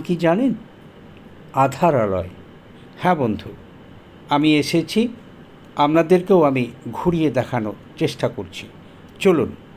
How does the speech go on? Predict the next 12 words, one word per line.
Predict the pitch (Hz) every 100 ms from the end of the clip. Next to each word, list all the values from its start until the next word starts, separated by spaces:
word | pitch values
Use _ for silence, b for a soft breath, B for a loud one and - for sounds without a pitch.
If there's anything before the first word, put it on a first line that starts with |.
| - - -
প্রথমে | 160 170 220 175 151 - - - -
এই | 170 185 208
জায়গা | 180 147 127 160 240 -
আমি | 143 139
কিভাবে | 131 175 151 160 143 120
এলাম, | 113 135 - - - - - - -
আগে | - 135 143 139 - -
তার | 143 170
বর্ণনা | 151 135 120 117 107 98
দিই, | 104 139 - - - - -
তারপরে | 156 170 135 104 87 - - - - - - - - - -
সম্পূর্ণ | 165 190 208 220 226 175